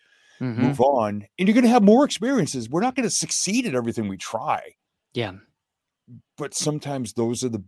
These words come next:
Speaker 2: it, sometimes it's great to not succeed on the first try because you're gonna learn how to do it better
Speaker 1: Mm-hmm.
Speaker 2: the next time and learn to be a bit more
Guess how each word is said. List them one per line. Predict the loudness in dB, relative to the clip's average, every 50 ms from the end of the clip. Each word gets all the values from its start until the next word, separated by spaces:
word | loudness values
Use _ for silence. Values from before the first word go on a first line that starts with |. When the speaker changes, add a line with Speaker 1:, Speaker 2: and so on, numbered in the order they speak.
| _ _ _ _ -8
Speaker 2:
it, | -8 -8 -6 -4
sometimes | -2 -2 0 2 2 0 0 0
it's | -4 -6 0
great | 2 2 2 2 2
to | -2 0
not | 0 0 -2 -4 -6
succeed | -8 -6 -4 -4 -2 0 0
on | 0 0
the | 0
first | -2 -4 -6 -4 -4
try | -4 -4 -4
because | -4 -6 -8 -8 -6
you're | -4 -6 -4
gonna | -4 -2
learn | -2 -4 -4 -6 -8
how | -10 -10
to | -10 -8
do | -6 -4 -4
it | -4 -4
better | -4 -4 -4 -4 -4 -10 _ _ _ _ _ _ _ _ -14 -14
Speaker 1:
Mm-hmm. | -12 -8 -6 -6 -8 -8 -10 _ _ _ _ -6
Speaker 2:
the | -4 -4
next | -4 -4 -6 -8
time | -10 -8 -8 -10 -10 -6
and | -4 -4 -2 -2
learn | -2 -4 -4 -4
to | -4
be | -4 -4 -4
a | -4
bit | -6 -10 -12 -12 -12 _ _
more | -16 -12 -10 -8 -8 -8 -8 -8 -8 -10 -10 -12 -14